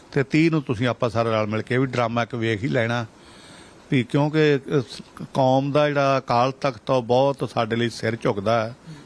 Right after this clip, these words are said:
ਝੁਕਦਾ ਰਹੇਗਾ। ਪਰ ਉਹ ਵੀ ਅੱਜ ਸਾਡਾ ਗੁਲਾਮ ਹੋ ਗਿਆ।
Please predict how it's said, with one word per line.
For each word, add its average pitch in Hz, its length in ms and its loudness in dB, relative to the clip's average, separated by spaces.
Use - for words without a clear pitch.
ਝੁਕਦਾ 110 360 0
ਰਹੇਗਾ। 120 460 -2
ਪਰ 151 160 2
ਉਹ 147 160 4
ਵੀ 143 200 2
ਅੱਜ 117 80 -4
ਸਾਡਾ 117 300 -2
ਗੁਲਾਮ 113 500 0
ਹੋ 117 100 0
ਗਿਆ। 87 200 -12